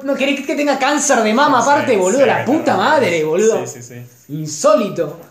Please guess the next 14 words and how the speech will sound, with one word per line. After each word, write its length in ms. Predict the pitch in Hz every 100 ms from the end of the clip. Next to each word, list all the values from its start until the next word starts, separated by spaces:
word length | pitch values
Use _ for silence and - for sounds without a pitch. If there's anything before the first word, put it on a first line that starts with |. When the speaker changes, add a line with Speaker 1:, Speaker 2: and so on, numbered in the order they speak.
| -
Speaker 1:
Pero 160 | 180 180
bueno, 280 | 160 127 -
más 180 | 180 214
allá 200 | 208 220
de 60 |
eso, 160 | 214 226
hay 180 | 185 170
una 140 | 156
gran 260 | 156 208 165
película 500 | 135 127 131 151 160
en 280 | 139 135 135
Netflix. 440 | 139 156 180 - _ _ _ _ _ _ _ _ -
Para 200 | 147 131
mí, 340 | 165 190 -